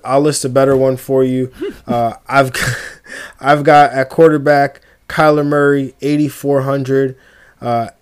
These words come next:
Speaker 1: at running back, I've got Derrick Henry, eighty-two hundred,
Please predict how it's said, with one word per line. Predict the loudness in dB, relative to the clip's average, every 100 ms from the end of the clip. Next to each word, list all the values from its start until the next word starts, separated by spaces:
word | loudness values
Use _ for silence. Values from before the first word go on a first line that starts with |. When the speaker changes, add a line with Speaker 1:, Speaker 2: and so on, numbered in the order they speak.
| -8
Speaker 1:
at | -8 -4
running | -2 0 -2 0
back, | 0 0 -4 -12 _
I've | -4 -4 -2
got | -2 -4 -4
Derrick | 0 2 2 -2
Henry, | -8 -6 -4 -6 -8
eighty-two | -6 -4 -6 -8 -8 -6 -6
hundred, | -4 -4 -2 -4 -4